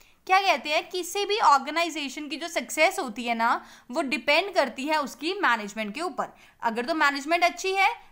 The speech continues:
तो ऑब्वियस है कि वो सक्सीड होंगे। अगर उनकी मैनेजमेंट ही अच्छी नहीं है, इफेक्टिव नहीं है,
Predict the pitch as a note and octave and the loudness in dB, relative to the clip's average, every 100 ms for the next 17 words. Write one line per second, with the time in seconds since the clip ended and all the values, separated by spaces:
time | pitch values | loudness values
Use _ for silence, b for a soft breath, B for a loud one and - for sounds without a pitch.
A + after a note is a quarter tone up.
0 | _ B3+ A#3+ - _ - A3+ G#3 D#4+ F#4 | _ -8 -8 -10 _ 0 0 2 -4 -2
1 | F4+ F#4 F#4 F4+ F4 E4+ F4+ F4 F#4+ - | -2 -2 -2 -4 -2 0 2 2 0 0
2 | C4+ C#4+ D4+ C#4+ E4 B3 A#3+ A#3 F4 G4+ | 0 0 -4 -4 0 2 0 0 0 2
3 | A4+ - G4+ G4 F4+ E4 C#4+ D#4+ D4 D4 | 2 0 0 2 2 4 2 2 0 0
4 | D4 G4 F#4+ C#4 B3+ B3+ B3+ | 2 -4 -2 -2 -4 0 2